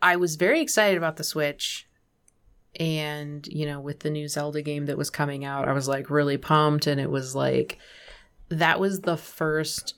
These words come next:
Nintendo console that I have ever purchased brand new.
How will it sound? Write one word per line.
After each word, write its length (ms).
Nintendo 560
console 1000
that 120
I 100
have 260
ever 180
purchased 640
brand 320
new. 240